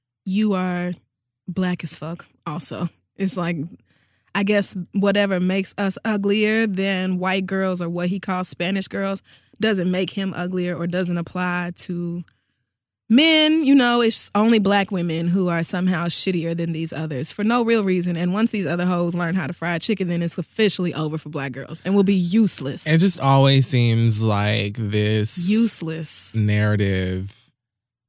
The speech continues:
Speaker 2: It's like, it always feels like, oh, black women are always complaining about something or always have something to say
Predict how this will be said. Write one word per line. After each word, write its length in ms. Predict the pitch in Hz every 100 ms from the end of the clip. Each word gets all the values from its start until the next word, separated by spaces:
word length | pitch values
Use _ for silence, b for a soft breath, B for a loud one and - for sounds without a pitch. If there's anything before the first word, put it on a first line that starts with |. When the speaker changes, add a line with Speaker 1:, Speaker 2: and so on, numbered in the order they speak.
| _ _ _ -
Speaker 2:
It's 260 | 107 - -
like, 200 | 101 90 _ _ _ _ _ _ -
it 100 | 127
always 320 | 127 127 113
feels 220 | 127 117
like, 160 | 110 - -
oh, 360 | 123 123 113
black 320 | 104 117 110 113
women 260 | 107 101
are 140 | 98 -
always 640 | 104 101 101 98 98 95
complaining 640 | - 104 - 101 101 98 95
about 280 | 95 92
something 480 | - 98 92 98 95
or 160 | 95 90
always 500 | 98 98 104 98 92 95
have 220 | 98 98
something 380 | 95 92 87 92
to 60 |
say 640 | 92 - 92 92 92 92